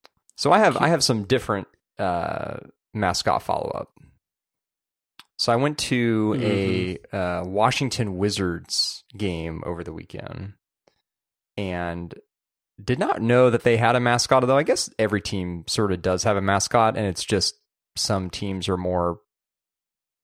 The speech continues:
Speaker 1: public about it, I guess. So let me introduce you here via this link I just sent in the thing to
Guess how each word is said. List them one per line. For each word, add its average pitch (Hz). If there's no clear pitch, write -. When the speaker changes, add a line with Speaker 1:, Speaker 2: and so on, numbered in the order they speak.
Speaker 1:
public 120
about 156
it, 170
I 165
guess. 196
So 123
let 143
me 160
introduce 117
you 110
here 95
via 95
this 90
link 98
I 92
just 90
sent 98
in 95
the 85
thing 90
to 90